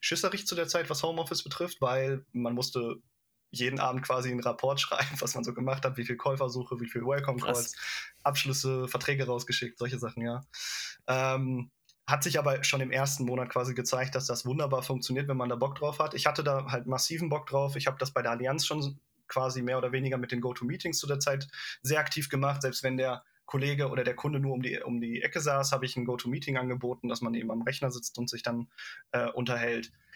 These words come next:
Speaker 1: Deswegen war das bei Clark am Telefon jetzt nichts, nichts Neues für mich. Der einzige Unterschied eben zu der Zeit, äh, der mich eben am Arbeiten gehalten hat, ich hab da wirklich viel gearbeitet, also bestimmt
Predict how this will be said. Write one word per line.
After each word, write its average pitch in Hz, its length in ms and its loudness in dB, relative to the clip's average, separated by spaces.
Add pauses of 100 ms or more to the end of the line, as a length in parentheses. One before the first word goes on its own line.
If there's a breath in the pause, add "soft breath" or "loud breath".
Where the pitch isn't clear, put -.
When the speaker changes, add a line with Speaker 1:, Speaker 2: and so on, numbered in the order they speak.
(200 loud breath)
Speaker 1:
Deswegen 135 280 2
war 135 80 4
das 139 140 0
bei 127 100 0
Clark 127 260 2
am 131 80 2
Telefon 131 380 -2
jetzt 120 180 -2
nichts, - 480 -2
nichts 127 240 -2
Neues 127 340 0
für 117 100 -4
mich. 139 320 -2 (220)
Der 120 100 2
einzige 135 300 0
Unterschied 143 500 0
eben 135 360 0
zu - 140 -2
der 139 160 0
Zeit, 143 460 0 (380 loud breath)
äh, 127 300 2
der 127 100 2
mich 127 200 -2
eben 127 160 0
am - 120 0
Arbeiten 143 360 2
gehalten 135 340 2
hat, 123 240 -2
ich - 80 -4
hab - 140 -4
da 117 140 -4
wirklich 123 400 -6
viel 139 220 0
gearbeitet, - 460 -2
also 190 160 -8
bestimmt 120 520 -4